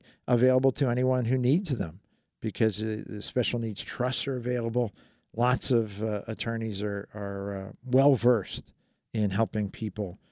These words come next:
uh, protect their kids. Um, could be special needs. It could be not special needs in, as it's traditionally thought of. It just may be, um, children that have not,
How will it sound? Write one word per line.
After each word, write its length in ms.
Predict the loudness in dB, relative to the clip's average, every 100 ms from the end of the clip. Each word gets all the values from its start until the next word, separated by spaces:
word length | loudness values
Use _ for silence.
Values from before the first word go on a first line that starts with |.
| _ -8
uh, 140 | -6 0
protect 440 | 0 2 0 0
their 120 | -6
kids. 380 | 2 4 4 2 -14 _ _ -4
Um, 260 | -2 -4 -4
could 160 | -4
be 80 | -2
special 380 | 0 0 0 0
needs. 300 | 0 -2 -2
It 120 | -4
could 220 | -2 2
be 240 | 4 4 0 -10 _
not 180 | -6 -4
special 360 | 0 0 2 0
needs 340 | 2 0 0
in, 180 | -2 -4
as 200 | -4 -4
it's 160 | -4 -6
traditionally 560 | -4 0 2 2 0 0
thought 360 | 0 0 2
of. 220 | 2 2 -2 -6
It 220 | -8 -4
just 240 | -4 -2
may 180 | -2 0
be, 340 | 2 4 2 -2 -18 _ _ 0
um, 320 | 0 0 -4
children 440 | 0 4 4 2 0
that 300 | 0 -2 -4
have 260 | -4 -4
not, 340 | -4 -2 -4